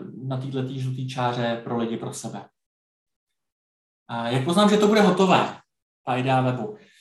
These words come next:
Ehm, je dobrý stanovit si něco, čemu se říká M V P,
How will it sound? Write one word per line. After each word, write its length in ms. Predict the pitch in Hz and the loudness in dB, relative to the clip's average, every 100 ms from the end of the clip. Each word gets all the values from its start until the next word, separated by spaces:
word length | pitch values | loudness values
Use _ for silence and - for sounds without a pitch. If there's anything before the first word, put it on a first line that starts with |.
| _ | _
Ehm, 440 | 127 120 123 123 - - - _ _ _ _ _ _ - - 135 139 | -4 -2 -2 -6 -12 -20 -20 _ _ _ _ _ _ -20 -20 -10 2
je 100 | 175 | 6
dobrý 260 | 208 202 | 8 6
stanovit 380 | - 190 185 185 | 4 6 6 6
si 100 | 208 | 4
něco, 380 | 190 151 - 180 | 4 2 2 0
čemu 280 | 180 185 180 | 2 2 2
se 100 | 175 | 0
říká 340 | 180 180 156 | -2 0 0
M 100 | 160 | 2
V 140 | 165 | 0
P, 120 | 160 | 2